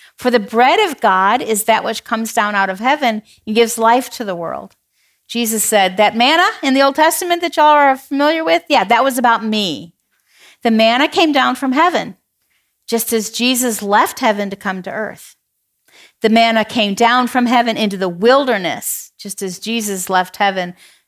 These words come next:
to come to the wilderness of earth, the spiritual wilderness of earth. The manna was a free gift from God, just as Jesus is the free gift of God the Father to us.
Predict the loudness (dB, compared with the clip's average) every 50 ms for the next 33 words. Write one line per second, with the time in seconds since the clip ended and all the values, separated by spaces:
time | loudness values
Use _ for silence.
0 | _ _ -16 -16 -14 -8 -2 0 0 0 0 -2 -6 -8 -6 -4 -4 -2 2 4
1 | 4 4 4 2 0 0 -2 -2 -4 -4 -6 -8 -10 -10 _ -6 -4 -4 -4 -6
2 | -8 -12 -8 -8 -6 -6 -8 -10 -14 -20 -20 _ _ _ _ _ _ _ _ -12
3 | -8 -6 -6 -6 -4 -2 -2 -2 -2 -2 -4 -6 -4 -2 -2 -2 -2 -4 -10 -10
4 | -10 -10 -12 -12 -14 -14 -16 -16 -18 -18 -20 _ _ _ _ _ _ _ _ _
5 | _ _ _ _ _ -20 _ _ _ -8 -4 -2 2 4 4 4 4 2 2 2
6 | 2 0 -2 -4 -6 -6 -6 -4 -4 -8 -10 -10 -8 -4 -4 -2 -2 0 0 0
7 | -2 -2 -4 -10 -12 -10 -10 -6 -4 -2 -2 0 -2 -2 -4 -6 -10 -12 -14 -10
8 | -10 -10 -8 -8 -10 -10 -10 -10 -10 -8 -6 -6 -6 -6 -6 -8 -8 -8 -10 -10
9 | -12 -12 -14 -16 -10 -8 -8 -8 -8 -8 -8 -8 -8 -8 -12 -20 -20 -20 _ _
10 | _ _ -18 -18 -12 -6 -4 -4 -4 -4 -6 -10 -10 -8 -8 -8 -8 -8 -10 -12
11 | -14 -14 _ _ _ _ _ -18 -12 -10 -8 -8 -8 -8 -10 -10 -12 -12 -12